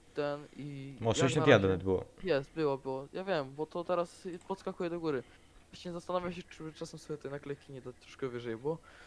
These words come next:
Speaker 1: czuję, że, i może ta naklejka ma jakiś potencjał i że ona może
Speaker 2: Mm,
Speaker 1: wyskoczyć
Speaker 2: tak samo
Speaker 1: w górę.
Speaker 2: jak z tymi outsidersami, to było też na YouTubie, że oto przereklamowania i też tak ludzie zarobili na was.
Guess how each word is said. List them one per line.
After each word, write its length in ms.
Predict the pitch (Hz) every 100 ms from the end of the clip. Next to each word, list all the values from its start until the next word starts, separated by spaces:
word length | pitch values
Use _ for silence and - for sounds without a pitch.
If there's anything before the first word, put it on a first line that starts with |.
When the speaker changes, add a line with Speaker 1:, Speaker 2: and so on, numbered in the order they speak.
| - -
Speaker 1:
czuję, 260 | - 185
że, 100 | 170
i 140 | - 147
może 240 | 156 156
ta 120 | 156
naklejka 380 | 160 156 165 165
ma 100 | 156
jakiś 200 | 151 -
potencjał 560 | - - 160 160 165 160
i 100 | 147
że 160 | 147
ona 180 | 139 147
może 320 | 147 156 160
Speaker 2:
Mm, 60 | 160 127
Speaker 1:
wyskoczyć 180 | 123
Speaker 2:
tak 200 | - 143
samo 180 | - 147
Speaker 1:
w 40 | 147
górę. 120 | 147
Speaker 2:
jak 140 | 135
z 80 | -
tymi 260 | 131 135 127
outsidersami, 800 | 127 131 135 127 131 131 139 120
to 80 | 123
było 180 | 117 117
też 180 | 120
na 100 | -
YouTubie, 340 | 113 110 110 113
że 100 | 113
oto 160 | 110
przereklamowania 920 | 104 - 113 113 110 110 120 107 101
i 380 | 98 98 95 98 - - - - - - - -
też 200 | 120 120
tak 200 | 113 -
ludzie 340 | 113 113 107
zarobili 480 | 104 113 113 107 113
na 120 | 104
was. 300 | 98 113 -